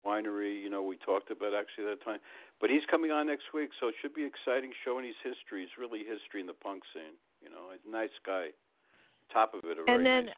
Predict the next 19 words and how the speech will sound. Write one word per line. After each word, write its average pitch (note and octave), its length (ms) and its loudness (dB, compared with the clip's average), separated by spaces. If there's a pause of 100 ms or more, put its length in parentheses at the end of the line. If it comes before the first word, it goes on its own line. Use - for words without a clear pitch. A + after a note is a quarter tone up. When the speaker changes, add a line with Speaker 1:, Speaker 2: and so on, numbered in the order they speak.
(120)
Speaker 2:
um, A3 300 4
the A#3+ 80 -16 (100)
following B3 680 4
week, F#3 300 -8 (760)
not, A3+ 360 2 (200)
um, G#3 240 -2
next A3+ 280 -4
Friday, F3 540 2 (460)
I'm G#3 160 -2
doing A3+ 340 -2
a F3+ 80 2
Speaker 1:
Mm-hmm. - 140 -12
Speaker 2:
private G#3+ 300 8
recording F#3+ 760 0 (100)
with, F3+ 200 -2 (260)
um, F#3+ 280 0 (120)
somebody, G3 300 6
but F#3+ 260 4
then F#3+ 320 6